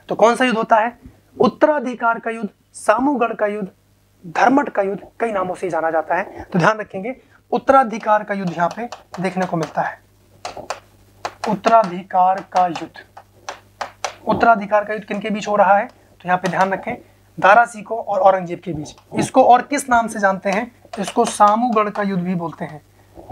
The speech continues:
इसको सामूगढ़, इसको धर्मट भी बोलते हैं, धर्मत का युद्ध, धर्मत का युद्ध, सामूगढ़ का युद्ध, उत्तराधिकार का युद्ध किनके बीच हो रहा है? दारा सिको और औरंगजेब। औरंगजेब इसमें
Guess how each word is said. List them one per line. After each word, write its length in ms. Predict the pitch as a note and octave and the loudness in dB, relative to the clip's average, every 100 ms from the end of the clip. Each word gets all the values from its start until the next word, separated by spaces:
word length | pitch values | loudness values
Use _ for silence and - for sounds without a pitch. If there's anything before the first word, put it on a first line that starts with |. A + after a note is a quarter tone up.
| - | -12
इसको 300 | F#3 - A3 | -10 -4 -2
सामूगढ़, 580 | A3 - G3+ A3+ G3+ F3 - - _ - - _ - - _ - - - - - - | 2 4 4 4 4 2 0 -16 _ -16 -16 _ -14 -14 _ -20 -20 -20 -18 -16 -2
इसको 240 | G#3 - A3 | 0 4 4
धर्मट 480 | F3 G#3 B3 B3+ F#3 | 4 2 2 -2 -4
भी 100 | G#3 | -4
बोलते 320 | F3+ E3 E3+ | -4 -6 -8
हैं, 140 | - - - | -14 -16 -10
धर्मत 440 | D#3 F#3 G3+ A3 | 2 4 4 0
का 140 | - G3 | 0 -4
युद्ध, 260 | E3 D#3 - - _ - - - - - - | -4 -8 -14 -18 _ -18 -18 -18 -20 -18 -2
धर्मत 420 | E3 G3 A3+ A#3 | 2 4 4 0
का 120 | - | -2
युद्ध, 240 | G3 G#3 G#3+ - _ _ - | -2 -4 -6 -10 _ _ 0
सामूगढ़ 440 | G3 A#3+ G#3 G3 | 2 2 2 0
का 140 | - | 0
युद्ध, 220 | F#3 G#3 G#3 - | -2 -4 -8 -12
उत्तराधिकार 680 | G3 - A3+ G#3 G#3+ G3 F#3 | -6 4 4 4 0 0 0
का 100 | F#3 | -4
युद्ध 180 | F#3+ G#3+ | -6 -8
किनके 340 | - G#3 A3+ | -6 -2 0
बीच 200 | G3+ F#3 | 0 -2
हो 100 | F#3 | -2
रहा 100 | F#3+ | -2
है? 120 | - - _ - | -4 -10 _ -6
दारा 340 | E3+ G3+ A#3 | 2 4 4
सिको 420 | A#3 F#3+ - G3 G3 _ _ - | 0 -6 -8 -8 -8 _ _ -2
और 320 | - E3 E3+ - _ _ | 4 6 4 0 _ _
औरंगजेब। 520 | - D#3+ E3 A#3 G#3 - - _ - | -2 -2 0 0 0 -2 -20 _ 0
औरंगजेब 360 | G#3 G#3+ G3 F3+ | 2 2 -4 -10
इसमें 240 | - G3+ | -12 -14